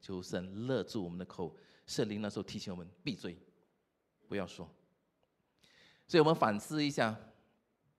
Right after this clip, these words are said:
醒察一下，有哪一些你过去所听过的那些伤人的话，到现在还隐隐作痛？肯定有。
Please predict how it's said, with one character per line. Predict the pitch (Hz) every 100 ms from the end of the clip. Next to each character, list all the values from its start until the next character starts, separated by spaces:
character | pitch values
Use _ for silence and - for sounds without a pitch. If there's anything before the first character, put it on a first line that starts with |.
| _ _ _ _ _ _ _ _ _ _ _ _ _ _ _ _ _ _ _ _ _ _ _ _ _ -
醒 | - 104
察 | 101 107
一 | 110
下， | 123 101 -
有 | 127 131
哪 | 110
一 | 107 131
些 | - 147 143 139 - - -
你 | 110
过 | 104 165 127
去 | - 135 101
所 | - 104
听 | - - 151 147
过 | - 113
的 | 92 117
那 |
些 | 117 117
伤 | - 117
人 | 101
的 | 98
话， | 107 90
到 | 107
现 | - 117
在 | 104
还 | 98 - 78
隐 | 110 104 127
隐 | 117 92 82
作 | - 110
痛？ | 85 101 82 - _ _ _ _ _ _ _ _ -
肯 | 117 98
定 | 123
有。 | 101